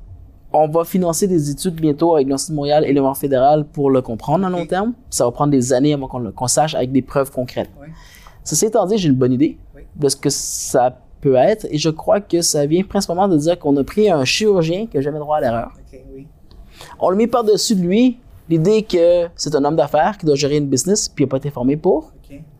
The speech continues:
Speaker 1: Et parce qu'il y a une business, il doit faire un peu de chirurgie, un peu de business, être bon dans les deux
Speaker 2: Ok.
Speaker 1: et aussi pallier tout son staff.
Speaker 2: En plus, oui.
Speaker 1: Ben, dans le fond, on, on est patron.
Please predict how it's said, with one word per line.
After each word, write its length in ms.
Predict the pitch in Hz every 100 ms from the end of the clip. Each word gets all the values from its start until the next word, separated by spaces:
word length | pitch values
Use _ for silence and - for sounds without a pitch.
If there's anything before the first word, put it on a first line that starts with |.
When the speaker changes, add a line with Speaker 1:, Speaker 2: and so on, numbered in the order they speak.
| - - - - - - - - -
Speaker 1:
Et 220 | 160 220 220
parce 180 | 165
qu'il 100 | -
y 20 | 196
a 20 |
une 60 |
business, 580 | 165 156 214 262 - - - - -
il 80 | 147
doit 120 | 156
faire 320 | 156 185 196 -
un 100 | 185
peu 120 | 190
de 40 | 214
chirurgie, 640 | - 202 170 170 220 277 - - - -
un 100 | -
peu 120 | 165 202
de 60 |
business, 460 | 175 160 175 220 -
être 160 | 180 156
bon 180 | 170 214
dans 100 | 202
les 120 | 170
deux 280 | 151 233 277 - -
Speaker 2:
Ok. 200 | - 156 - - -
Speaker 1:
et 80 | 185
aussi 260 | 214 - 233
pallier 720 | 220 180 165 180 226 247 - - - - - -
tout 100 | 220
son 160 | 208
staff. 480 | 180 - - - - - - - -
Speaker 2:
En 80 | 139
plus, 400 | - 135 123 - -
oui. 60 |
Speaker 1:
Ben, 100 | 123 135
dans 60 |
le 40 | 143
fond, 100 | 160
on, 380 | 117 101 104 -
on 40 |
est 100 | 147
patron. 340 | 151 151 165